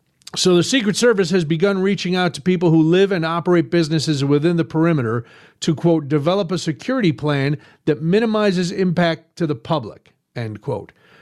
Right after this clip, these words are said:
Road closures, parking restrictions, marked checkpoints that could impact the public, including people visiting businesses, will be shared through a more comprehensive map. Do you think,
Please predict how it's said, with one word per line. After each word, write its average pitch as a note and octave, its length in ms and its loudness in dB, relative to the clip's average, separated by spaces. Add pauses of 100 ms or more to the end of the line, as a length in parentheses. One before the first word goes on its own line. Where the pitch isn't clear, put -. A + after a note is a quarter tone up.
(240)
Road E3 240 2
closures, E3+ 360 -4
parking E3+ 300 -2
restrictions, E3 580 -2
marked D#3+ 320 -4
checkpoints F3+ 600 -2
that C#3+ 160 -4
could F3 140 2
impact E3+ 340 -2
the C#3 60 -12
public, E3+ 400 -2 (340)
including F3 680 2
people D#3+ 280 0
visiting D3+ 500 0
businesses, F3 560 0 (260)
will D3+ 120 2
be D3+ 120 4
shared F3 400 0
through D#3 400 4
a C#3+ 140 0
more D3 260 0
comprehensive C#3 800 -4
map. B2+ 320 -6 (380)
Do E3+ 80 2
you E3 40 2
think, E4+ 320 -2